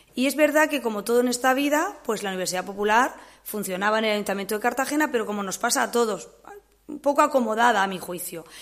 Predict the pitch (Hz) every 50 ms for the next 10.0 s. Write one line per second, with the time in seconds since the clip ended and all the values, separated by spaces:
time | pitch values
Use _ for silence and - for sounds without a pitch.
0 | - - - 202 202 185 185 185 185 190 208 254 294 294 311 302 302 277 302 277
1 | 285 285 294 285 285 302 311 330 339 - - - - _ _ 196 185 165 175 170
2 | - 196 208 233 247 262 247 - - 202 208 226 240 233 214 208 208 214 220 220
3 | - 233 226 220 220 214 220 220 226 220 - 226 214 226 233 247 269 311 - -
4 | - - - - - - - _ - 220 226 226 247 269 294 302 302 - - -
5 | - - - - 214 220 214 208 202 - 220 180 - 196 202 220 240 269 - -
6 | - - - - - _ _ _ - 226 226 226 220 214 214 208 208 208 214 233
7 | 254 240 - 294 240 269 269 262 - 240 233 220 202 - - 175 165 160 - -
8 | - - - - - - - - - 240 233 226 220 208 226 220 233 233 220 277
9 | 294 285 320 294 269 285 277 320 302 294 277 262 269 262 233 220 208 202 -